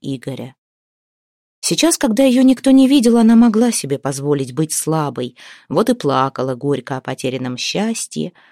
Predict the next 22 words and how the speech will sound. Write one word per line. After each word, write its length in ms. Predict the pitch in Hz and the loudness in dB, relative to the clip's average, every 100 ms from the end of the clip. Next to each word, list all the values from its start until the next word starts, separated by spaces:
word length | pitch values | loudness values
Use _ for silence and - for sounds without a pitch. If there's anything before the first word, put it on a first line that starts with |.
| _ | _
о 120 | - 127 | -10 -2
горькой 400 | 143 135 - 127 | -2 -2 -6 -6
недоле, 680 | 135 117 143 214 202 185 _ - | -6 -4 -2 -2 -2 -8 _ -6
разлучающей 920 | 165 156 160 - 151 147 135 - 127 | -4 -2 -4 -4 -2 -2 -4 -6 -8
её 300 | 127 139 127 | -6 -6 -6
с 120 | - | -6
тем, 240 | - 135 | -6 -6
кто 220 | 135 - 135 | -6 -8 -6
мил. 440 | 135 135 127 - _ _ _ _ _ - | -4 -4 -8 -10 _ _ _ _ _ -12
И 80 | 131 | -8
ещё 260 | 131 - | -6 -8
плакала 500 | 123 135 151 143 135 | -6 -6 -4 -4 -6
от 120 | 131 | -6
того, 240 | - 135 151 | -6 -4 -6
что 200 | - 143 | -6 -4
Игорь 340 | 180 170 147 - - _ _ - | -2 -2 -4 -6 -20 _ _ -14
так 180 | 143 | -6
равнодушно 600 | 170 151 170 190 180 165 | -4 0 0 0 -2 -4
отнёсся 540 | 170 - 196 170 - - | -4 -2 -2 -2 -6 -8
к 100 | - | -8
её 320 | 139 143 143 | -6 -4 -4
беременности. 1000 | 123 151 175 131 123 117 - - - | -4 -4 -4 -6 -8 -10 -12 -14 -18